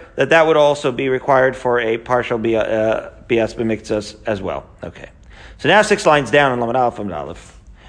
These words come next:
where Andrew thought maybe we should start in the first place, and perhaps we'll right, he's right, but let's see, hopefully we'll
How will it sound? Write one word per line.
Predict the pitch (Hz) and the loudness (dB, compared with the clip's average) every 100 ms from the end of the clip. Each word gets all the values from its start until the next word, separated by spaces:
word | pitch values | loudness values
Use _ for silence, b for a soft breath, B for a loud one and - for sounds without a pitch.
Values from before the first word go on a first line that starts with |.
| b - | b -2
where | 120 | 0
Andrew | 120 143 139 139 | 2 2 2 -2
thought | 127 127 | 2 2
maybe | 120 113 | 2 0
we | 113 | 0
should | 110 104 | -2 -6
start | - 104 | -2 -2
in | 82 | -2
the | |
first | - 80 73 | -8 -10 -10
place, | - 87 - | -10 -10 -10
and | 92 | -6
perhaps | 104 107 - | -2 -2 -2
we'll | 95 | -2
right, | 87 104 - | -2 -4 -4
he's | 101 87 | -8 -4
right, | 85 113 | -6 -4
but | 98 | -4
let's | 117 113 | -4 -6
see, | 95 104 | -6 -4
hopefully | 117 117 113 | -4 -4 -4
we'll | 98 98 | -4 -4